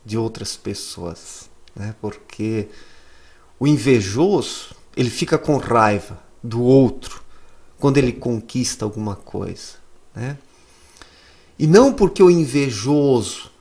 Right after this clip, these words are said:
queria ter essa coisa, porque o invejoso depois ele pode conquistar isso também, que daí ele vai invejar outra coisa. É como se a inveja fosse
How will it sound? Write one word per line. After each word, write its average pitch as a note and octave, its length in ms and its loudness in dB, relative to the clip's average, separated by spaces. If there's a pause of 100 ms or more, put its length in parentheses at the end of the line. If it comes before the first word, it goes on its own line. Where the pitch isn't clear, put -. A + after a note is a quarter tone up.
(140)
queria C3 480 0
ter G#2+ 240 -6
essa G2+ 260 -6
coisa, G#2 400 -4
porque D#3+ 440 -4 (340)
o D#3 60 4
invejoso E3+ 680 4
depois E3 440 2
ele D#3 140 2
pode D#3+ 360 2
conquistar C#3+ 880 -2
isso - 320 -6
também, B2 680 -2
que E3 160 -8
daí C3+ 260 -2
ele D3 120 -2
vai C3 220 -4
invejar B2 1040 -4
outra D#3+ 400 -2
coisa. G2+ 580 -4 (720)
É C3+ 80 2
como A#3+ 280 4
se A3+ 140 0
a G3 60 2
inveja D#3 720 -2
fosse D3+ 880 -4